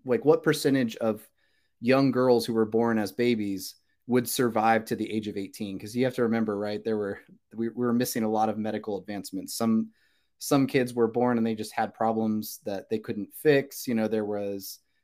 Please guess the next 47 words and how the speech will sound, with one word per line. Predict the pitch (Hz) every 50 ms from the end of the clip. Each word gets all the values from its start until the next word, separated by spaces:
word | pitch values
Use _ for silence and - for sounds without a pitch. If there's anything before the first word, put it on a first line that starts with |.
| _ _
things | - 117 113 110
like | 110 104 101 -
the | - -
plague, | - - 139 139 135 127 123 123 120 117 110 104
and | 104 101 101 101 104 98
there | 101 101
were | 98 98 98 98 95 95 90 107
diseases | 107 101 - 123 131 139 131 120 117 120 120 120 117 113 113 110 - -
that | 113 110 110 - -
went | 117 113 113
around, | 110 110 113 113 113 110 110 110 107
and, | 104 101 101 101 101 - _ _ _ _ _ _ -
you | 98
know, | 98 98
people | - - - 139 135 139 139 127 120 113
would | 113 110 110
get | 120 113 - -
food | - 151 156 147
poisoning | - - 123 117 113 120 113 113 113 113
and | 110 110
they |
might | 113 123 127 123 117
die | 123 120 131 135 135
from | - - 104 98 101
it | 104 95 -
because | - 104 - 117 110 107 104 -
they, | - 113 107 107 104 98
they | - 110
didn't | 107 110 110 104 -
have | - 101 104 110 104 -
electrolyte | 104 113 113 123 113 - 117 110 107 98 95 -
replacements | - 92 _ - 107 95 - - 104 95 - - - -
and, | 98 98 101 101 101 - - -
and | 107 104
such. | - - 104 98 - -
So, | - 127 123 120 113 113 - _ - - - - - _ _ _ _ _ -
um, | 120 117 113 113 110 107 104 98 92 90 _ _ _ _ _ _ _ _ _ _ _ _ - - _ -
they | 135 131
would | 127 131
take | - - 165 160 160
this | 190 170 151 -
money | 143 139 147 165 160 143
and | 127 117
they | 117
would | 117 117 113
invest | 117 113 110 110 127 139 139 - -
it | 143 123 110 -